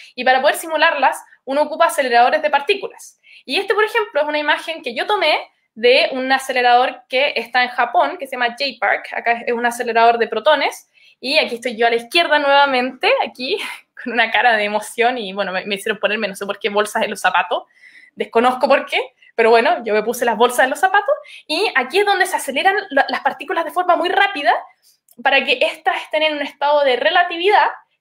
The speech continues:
que nos permita simular, por ejemplo, fenómenos que están, que son similares a los que podrían haberse dado en el origen del universo. Entonces,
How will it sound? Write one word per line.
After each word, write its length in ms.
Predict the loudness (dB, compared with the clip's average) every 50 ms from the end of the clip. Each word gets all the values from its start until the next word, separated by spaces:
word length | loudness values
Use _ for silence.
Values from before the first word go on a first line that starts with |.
| _
que 80 | -4 -2
nos 100 | -2 -2
permita 380 | -2 -4 -4 -4 -2 -2 -2
simular, 500 | -2 -2 -4 -4 -4 -4 0 2 2 2 2 0 -2 -4
por 100 | -6 -6
ejemplo, 680 | -4 -2 -2 -2 -2 -4 -4 -2 2 2 4 2 2 -2 -4 -2
fenómenos 460 | -2 0 0 0 0 0 0 -2 -2 -4
que 180 | -4 -2 -2 -2
están, 480 | -4 -6 -2 -2 -2 -2 -2 -4 -8 -10 -14 -20 -20 _ _ _ _
que 100 | -8 -6
son 120 | -4 -4
similares 480 | -4 -4 -4 0 2 2 4 4 4 4
a 100 | 2 2
los 180 | 2 2 0 0 -4
que 100 | -8 -4
podrían 540 | 0 2 2 2 2 0 0 0 2 4
haberse 320 | 4 2 2 0 -2 -2 2
dado 200 | 4 4 4 4
en 80 | 2
el 80 | 2 0
origen 280 | -2 -2 -4 -6 -8 -8
del 100 | -6 -6
universo. 500 | -6 -8 -10 -12 -12 -14 -14 -14 _ _ _ _ _ _ _ _ _ _ _ _ _ _ _ _ _ -20 -10 _
Entonces, 580 | -2 -2 2 4 4 4 4 4 4 2 2 -2